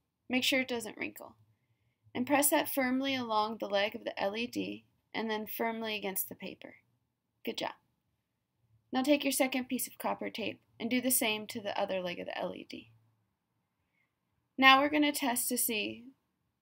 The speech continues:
which way connects the positive leg of the L E D to the positive side of the coin cell battery. Nope. Yep.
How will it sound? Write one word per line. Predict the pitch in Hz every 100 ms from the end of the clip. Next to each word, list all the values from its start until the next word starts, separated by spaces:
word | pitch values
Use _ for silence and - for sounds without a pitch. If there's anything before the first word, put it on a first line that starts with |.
| -
which | 240 254 -
way | 220 196 220
connects | - 247 208 - - -
the | 208 190 190
positive | - 220 233 247 247
leg | 233 208
of | 208
the | -
L | 196 196
E | 202
D | 196 185 196 _ _ _ -
to | 254
the | 220 233
positive | 240 214 214 214
side | - 190 185
of | 180
the | 185
coin | 190 180
cell | - 180
battery. | - 90 76 73 - _
Nope. | - 107 131 - _ - - _ _ _ _ _ _ _ _ _ _ _
Yep. | 294 302 381